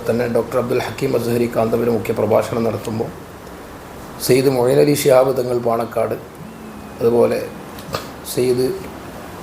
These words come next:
ഏഹ്, കുമ്പോൽ തങ്ങൾ, സയ്യിദ് ശിഹാബുദ്ദീൻ തങ്ങൾ തുടങ്ങിയ സയ്യിദന്മാരൊക്കെ സംബന്ധിക്കുന്നുണ്ട്. അപ്പം അന്ന് വൈകുന്നേരം നാല് മണിക്കാണ് പതിനായിരക്കണക്കിന് ആളുകൾക്ക് അന്നദാനമുള്ളത്. അതൊരു വലിയ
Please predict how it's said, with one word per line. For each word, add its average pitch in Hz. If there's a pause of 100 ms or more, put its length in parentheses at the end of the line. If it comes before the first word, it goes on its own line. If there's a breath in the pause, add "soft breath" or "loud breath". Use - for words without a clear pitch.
(520)
ഏഹ്, 117 (280)
കുമ്പോൽ 139 (120)
തങ്ങൾ, 120 (640)
സയ്യിദ് 123
ശിഹാബുദ്ദീൻ 123
തങ്ങൾ 117
തുടങ്ങിയ 120 (260)
സയ്യിദന്മാരൊക്കെ 117
സംബന്ധിക്കുന്നുണ്ട്. 110 (1200)
അപ്പം -
അന്ന് 151
വൈകുന്നേരം 147
നാല് 139
മണിക്കാണ് 127 (360)
പതിനായിരക്കണക്കിന് 127
ആളുകൾക്ക് 113 (140)
അന്നദാനമുള്ളത്. 113 (960)
അതൊരു 120
വലിയ 131